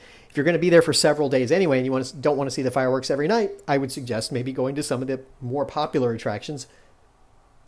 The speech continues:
just around the time the fireworks go off, and you'll, you'll probably stand in line a very short amount of time. And of course, at the end of the day, if you go toward the very end, so whenever the park is closing, you go there fifteen minutes before,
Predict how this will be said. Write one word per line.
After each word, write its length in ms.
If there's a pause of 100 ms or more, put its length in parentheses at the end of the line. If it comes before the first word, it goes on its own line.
just 320
around 220
the 60
time 200
the 80
fireworks 440
go 140
off, 200 (380)
and 260
you'll, 260
you'll 140
probably 500 (140)
stand 240
in 100
line 200
a 40
very 200
short 320
amount 200
of 80
time. 340 (360)
And 140
of 80
course, 240
at 80
the 160
end 180
of 100
the 80
day, 280
if 120
you 60
go 340
toward 240
the 160
very 480
end, 320 (200)
so 240
whenever 320
the 60
park 200
is 100
closing, 360
you 60
go 140
there 220 (120)
fifteen 380
minutes 220
before, 460